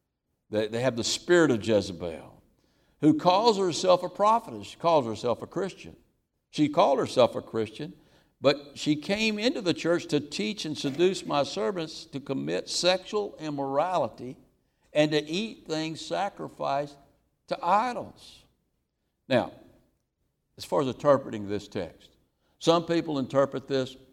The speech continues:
literally, and I'm all for that. Because as I've said on many occasions, unless the context dictates otherwise, you always interpret a text literally first. And that's true for Revelation, just like it is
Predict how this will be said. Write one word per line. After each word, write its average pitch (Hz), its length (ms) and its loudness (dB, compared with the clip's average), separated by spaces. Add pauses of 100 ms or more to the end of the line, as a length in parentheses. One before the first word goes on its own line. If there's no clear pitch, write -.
(120)
literally, 120 560 4 (680)
and 117 160 6
I'm 135 160 6
all 147 300 8
for 170 240 6
that. 104 320 0 (720)
Because 110 280 2
as 117 160 2
I've 123 180 4
said 147 280 4
on 135 180 4
many 151 240 4
occasions, 147 520 2
unless 135 360 6
the 131 80 -6
context 151 800 -2
dictates 156 760 -4
otherwise, 135 800 4
you 123 380 -4
always 151 640 4
interpret 143 560 -4
a 127 80 -6
text 139 440 0
literally 143 600 -2
first. 147 500 4
And 110 140 -6
that's 147 240 -4
true 170 280 -2
for 131 220 -4 (220)
Revelation, 151 680 4
just 135 220 -2
like 147 260 2
it 143 100 -4
is 147 260 -2